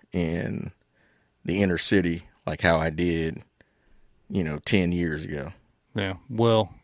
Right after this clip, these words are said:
Speaker 2: I mean, you say that, but the average age for firefighters in the United States has went up almost four years
Speaker 1: Really?
Speaker 2: in the past few years, yeah. It's, the average age is now forty-five.
Speaker 1: See, that's,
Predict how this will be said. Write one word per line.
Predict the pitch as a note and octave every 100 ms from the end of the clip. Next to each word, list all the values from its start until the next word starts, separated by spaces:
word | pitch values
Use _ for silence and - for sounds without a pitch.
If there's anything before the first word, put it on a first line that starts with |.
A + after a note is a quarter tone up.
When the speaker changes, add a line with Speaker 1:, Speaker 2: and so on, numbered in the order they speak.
| -
Speaker 2:
I |
mean, | A2 A2+ A2+
you | A#2
say | G#2+ A2 A#2
that, | A2 G#2+ A2+
but | A2
the | A#2+ A2
average | A2+ A2+ A2+
age | A2 A#2 A2+
for | A#2
firefighters | - A#2 A#2 - G#2+ G#2+ G#2
in | A2
the | G#2+
United | G#2+ A2 A2+
States | - A#2 A#2 -
has | A2+
went | A2 A2+ A2
up | A2 - - _
almost | - B2 A#2+ - - - _ _
four | - C3 B2
years | A2+ A2+ G2+ - - - _ _ -
Speaker 1:
Really? | F2 E2 C2+
Speaker 2:
in | A2+
the | -
past | A2+ G#2+
few | - B2
years, | A2+ A#2 B2 -
yeah. | - - - _ -
It's, | B2+ -
the | C3 C3
average | B2+ C3+ B2 A2+
age | A2+ G#2+
is | G#2+
now | G#2
forty-five. | - A2+ G#2 A#2 A2+ - - _ _ _ _ _ _ _
Speaker 1:
See, | - - F#2
that's, | A2 - -